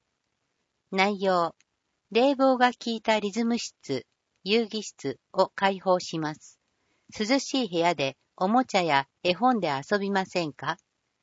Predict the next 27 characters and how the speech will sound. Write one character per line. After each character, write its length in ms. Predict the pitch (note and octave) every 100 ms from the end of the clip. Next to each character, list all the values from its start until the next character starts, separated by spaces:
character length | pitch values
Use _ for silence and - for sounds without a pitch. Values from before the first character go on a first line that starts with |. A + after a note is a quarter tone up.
| _ _ -
飲 160 | D4
食 320 | C#4+ A3+ - E3
は 140 | C#3+
で 100 | C#3+
き 160 | - F3
ま 140 | E3
せ 220 | - D3+
ん。 100 | B2+ - _ _ _ _ _ _ _ _ _ _ _ -
時、 440 | G3+ - - G#3+ - _ _ _ _
八 380 | - A3 - C#4
月 320 | C4+ C4 B3
二 200 | A#3+ D4
十 280 | A#3+ F#3 D3+
二 160 | C#3 D3+
日 460 | G3 - - F3
木 320 | F3 F3+ - B3
曜 180 | C4
日 140 | G#3 D#3+
ま 160 | C#3
で、 240 | C3+ A#2+ A2+ _ _ _ _ _
九 160 | - D4
時 160 | A3 G#3
三 240 | B3 B3+
十 140 | B3+
分 280 | - F3+ D#3+
か 140 | - C#3+
ら 300 | C3 C3